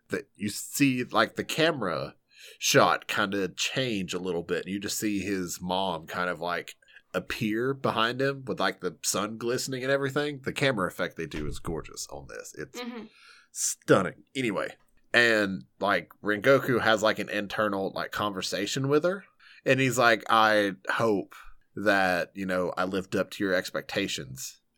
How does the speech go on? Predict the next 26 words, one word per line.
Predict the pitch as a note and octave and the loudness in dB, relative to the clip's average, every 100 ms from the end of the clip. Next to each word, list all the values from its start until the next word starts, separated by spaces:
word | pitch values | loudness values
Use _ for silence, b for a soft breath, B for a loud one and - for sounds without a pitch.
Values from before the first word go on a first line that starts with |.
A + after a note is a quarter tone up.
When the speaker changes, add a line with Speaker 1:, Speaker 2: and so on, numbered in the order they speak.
| _ _ | _ _
Speaker 1:
And | F#2 F#2+ F2+ E2 D#2+ - _ | -2 -2 -2 -4 -10 -16 _
the | A2 | -6
difference | G2+ D3 F3+ F#3 F3 C#3 | 2 6 6 6 2 4
they | F3 D3+ | 6 6
made | C3+ C3 G2 D2+ D2+ B B B B _ - | 6 4 2 0 -8 B B B B _ -4
in | C3 A#2+ G#2+ G2 G#2 G2+ | 0 2 0 -2 -6 -2
the | G#2 G2+ F#2+ F2 E2+ D#2+ - _ | 2 2 0 -6 -8 -12 -16 _
manga | G#2 A2+ A#2+ G#2 | -2 0 0 -2
and | F#2 | -4
the | F2+ | -4
film, | - E3 G#2 C#2+ D2 _ B B B B | -2 0 0 -4 -16 _ B B B B
in | C#3+ A#2 | -2 -2
the | |
manga, | G#2 A#2 F3+ D#3+ G#2 F#2 E2 - _ | 0 4 4 4 4 2 0 -6 _
she | - D3+ | -6 -4
tells | C3+ C#3+ A#2+ A2+ | 4 6 6 2
Rengoku | G2+ G2 F#2+ F#2 F2 D#2+ D#2 - _ _ _ _ B B B | -4 -2 -2 -2 -4 -4 -6 -12 _ _ _ _ B B B
that | A2+ G#2 | 2 2
he | - | 2
did | B2+ A2 F#2 | 2 2 2
well. | F#2 F#2 - - _ _ _ _ _ _ _ _ | 0 0 -2 -10 _ _ _ _ _ _ _ _
Speaker 2:
Mm-hmm. | B3 B3 B3+ - _ _ | -12 -12 -12 -18 _ _
Speaker 1:
Whereas | G#2+ G#2+ G#2 G2 | 0 2 2 0
in | - B2 | -4 -4
the | G#2+ | -4
film, | - - D#3 G#2+ D#2+ A#1 | -4 2 4 4 0 -10